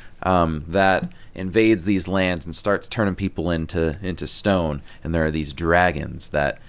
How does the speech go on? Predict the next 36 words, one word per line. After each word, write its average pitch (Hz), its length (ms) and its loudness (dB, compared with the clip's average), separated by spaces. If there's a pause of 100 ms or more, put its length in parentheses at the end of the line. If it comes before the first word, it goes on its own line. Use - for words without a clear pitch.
(280)
come 95 240 -4
together 80 560 2 (320)
and 76 420 2 (1040)
defeat, - 600 0 (420)
uh, 78 240 2
try 95 200 4
to 87 80 4
defeat 95 440 0
this, 82 340 -2
uh, 76 440 2
Droon. 85 600 0 (340)
And, 76 460 -2 (320)
um, 71 240 0
they're 85 80 2
not 90 160 4
able 82 200 2
to 90 100 -4
do 92 200 2
it, 76 120 0
but - 120 -2
they 85 80 0
put - 380 0 (300)
the 80 60 -4
magic 80 640 -2 (500)
into, 80 560 -2 (320)
w-, 92 200 -6
there's 95 200 2
one 107 240 4
dragon 80 500 4
who 78 380 -2 (480)
is 80 260 -2
a, 78 280 2
uh, 69 360 0
is, 82 180 -2
is 80 300 -4
the, 80 380 -2